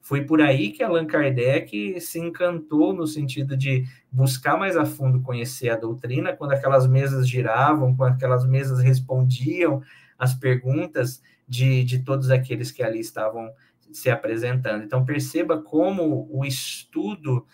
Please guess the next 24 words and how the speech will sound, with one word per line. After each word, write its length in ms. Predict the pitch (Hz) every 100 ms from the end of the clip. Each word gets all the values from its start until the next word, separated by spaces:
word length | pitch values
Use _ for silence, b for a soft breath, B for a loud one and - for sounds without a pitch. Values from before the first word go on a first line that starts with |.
| b b -
e 100 | 127
todas 380 | 131 170 185
as 180 | 185 156
observações, 920 | 160 156 - 151 135 127 - 147 139
ainda 260 | 139 151 160
bem 280 | 139 156 -
que 100 | 156
nós 200 | 143 -
temos 360 | 147 147 127
hoje 520 | 139 160 180 135 - B B _
essa 340 | 127 127 156
obra 680 | 135 131 143 170 147 117 - b b _
do 60 | 127
doutor 360 | 131 127 127 127
Paulo, 300 | 127 139 151
que 140 | -
traz 400 | - 139 151 151
luz 440 | 131 139 156 185
e 60 | 160
observações 760 | 156 156 160 156 151 160 160
principalmente 720 | - 202 202 - - 156 185 -
para 200 | 180 190
os 100 | -
fenômenos 880 | 208 208 160 185 208 165 135 -